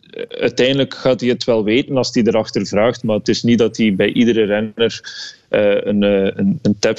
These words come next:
heeft openstaan waar alles op komt. Eh, die heeft zoveel uur getraind, die heeft dat gegeten vandaag. Er zijn allemaal afzonderlijke personen die dat, dat wel, eh, die dat, dat wel weten. Maar je moet ze wel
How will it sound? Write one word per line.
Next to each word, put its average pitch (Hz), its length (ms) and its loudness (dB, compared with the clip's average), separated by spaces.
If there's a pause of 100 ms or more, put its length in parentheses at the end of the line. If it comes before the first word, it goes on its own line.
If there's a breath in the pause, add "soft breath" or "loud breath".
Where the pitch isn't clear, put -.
(140)
heeft 107 260 0
openstaan 110 480 0
waar 110 180 0
alles 104 320 0
op 104 180 -2
komt. 107 400 -2
Eh, 110 120 0 (100)
die 110 100 2
heeft 107 160 0
zoveel 101 300 2
uur 104 160 4
getraind, 107 480 0
die 104 100 2
heeft 98 180 -2
dat 107 120 -2 (240)
gegeten 101 440 0
vandaag. 98 460 2 (480 loud breath)
Er 110 100 0
zijn 104 240 2
allemaal 107 220 0
afzonderlijke 107 500 0
personen 104 460 0
die 95 100 4
dat, 95 160 2
dat 92 120 0
wel, 92 300 2
eh, 90 240 0
die 104 100 2
dat, 101 180 0
dat 98 100 0
wel 90 180 0
weten. 90 280 0
Maar 107 120 4
je 110 80 0
moet 120 220 0
ze 110 120 0
wel 104 340 2